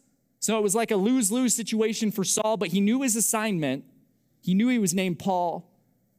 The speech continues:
and now we see him living into that reality, that he's not ashamed of the gospel. He's not ashamed to preach Jesus in, in all the places he goes. And so I think the thing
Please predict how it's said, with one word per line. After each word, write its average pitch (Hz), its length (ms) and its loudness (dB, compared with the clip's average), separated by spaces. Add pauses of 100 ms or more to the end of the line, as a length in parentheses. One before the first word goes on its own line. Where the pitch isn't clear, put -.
(220)
and 160 120 -6
now 185 180 -2
we 202 140 -2
see 190 220 -4
him 165 220 -2
living 165 300 0
into 151 240 -4
that 131 220 -2
reality, 117 460 -4 (840)
that 151 80 -10
he's 156 160 -4
not 165 160 -2
ashamed 156 360 -6
of 131 60 -4
the 135 60 -4
gospel. 120 560 -6 (640)
He's 143 140 -8
not 165 140 -2
ashamed 156 480 -4 (300)
to 139 100 -8
preach 151 320 -6
Jesus 127 480 -4
in, 135 100 -12
in 139 180 -6
all 143 160 -2
the 143 80 -2
places 127 540 -4 (180)
he 147 140 -8
goes. 117 400 -2
And - 180 -6
so 170 120 0
I 143 100 -2
think 196 240 -4
the 175 100 -2
thing 160 380 -4